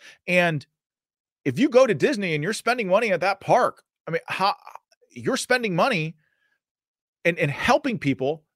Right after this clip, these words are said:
that wanna groom your children into buying into this crazy L G B T Q,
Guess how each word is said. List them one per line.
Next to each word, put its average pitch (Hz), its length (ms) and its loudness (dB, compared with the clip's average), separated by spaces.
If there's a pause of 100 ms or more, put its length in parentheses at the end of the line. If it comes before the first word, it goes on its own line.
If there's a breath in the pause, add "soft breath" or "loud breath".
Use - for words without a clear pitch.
(120)
that 165 120 2
wanna 190 200 4
groom 175 420 2
your 226 160 -2
children - 480 -4 (1120)
into 170 220 2
buying 208 420 2
into 214 300 0
this 190 340 4 (520)
crazy 220 840 0 (360)
L 214 160 2
G 208 180 -2
B 220 240 -4
T 214 300 -4
Q, 220 680 -4